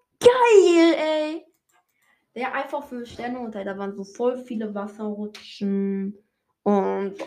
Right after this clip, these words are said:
ein fetter Pool und ein Whirlpool auch so und eine Bar.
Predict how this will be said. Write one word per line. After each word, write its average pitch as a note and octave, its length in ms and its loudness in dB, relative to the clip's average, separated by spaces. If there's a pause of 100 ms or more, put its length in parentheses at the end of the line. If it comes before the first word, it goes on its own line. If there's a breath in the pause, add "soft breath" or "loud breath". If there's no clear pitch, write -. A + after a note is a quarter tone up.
(120)
ein G3 140 -12
fetter G#3+ 540 -10
Pool B3+ 680 -6
und - 180 -10
ein F#3+ 80 -6
Whirlpool A#3 1000 0
auch G#3+ 440 0
so G3+ 180 -6
und - 340 -12 (400)
eine G3 120 -10
Bar. D#4 500 -6